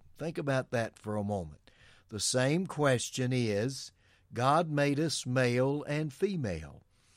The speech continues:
and Satan is suggestion to the female today that God is held out on you. You need to be set free from this. You need to become the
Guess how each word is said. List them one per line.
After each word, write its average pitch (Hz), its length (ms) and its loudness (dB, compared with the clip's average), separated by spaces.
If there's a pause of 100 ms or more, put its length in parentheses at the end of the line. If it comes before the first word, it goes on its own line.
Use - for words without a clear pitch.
(240)
and 120 200 -2
Satan 156 440 2
is 151 180 0
suggestion 135 840 0
to 127 180 -2
the 110 140 -2
female 127 640 4
today 117 640 2 (460)
that 127 600 2 (500)
God 180 260 2
is 151 300 0 (220)
held 151 420 2
out 165 260 0
on 101 220 -2
you. 85 300 -8 (500)
You 185 180 2
need 160 260 2
to 131 60 0
be 131 160 4
set 131 400 2
free 180 480 0
from 101 340 -6
this. 80 500 -8 (320)
You 175 160 2
need 165 220 2
to 117 60 -6
become 131 600 2
the 107 320 0